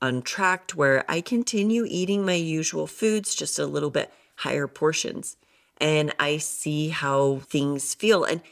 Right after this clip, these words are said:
what I really like about this approach for me is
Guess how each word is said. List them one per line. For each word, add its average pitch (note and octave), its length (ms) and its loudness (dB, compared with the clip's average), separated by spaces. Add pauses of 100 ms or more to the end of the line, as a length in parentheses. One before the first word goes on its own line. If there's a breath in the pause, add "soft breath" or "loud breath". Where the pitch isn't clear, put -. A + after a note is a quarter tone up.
(220 soft breath)
what F#3 380 4
I F3+ 180 6
really G#3+ 380 6
like D3+ 320 0
about C#3+ 280 0
this D3 200 0
approach - 640 0
for C#3+ 220 -2
me C#3 480 0 (360 soft breath)
is F3 260 4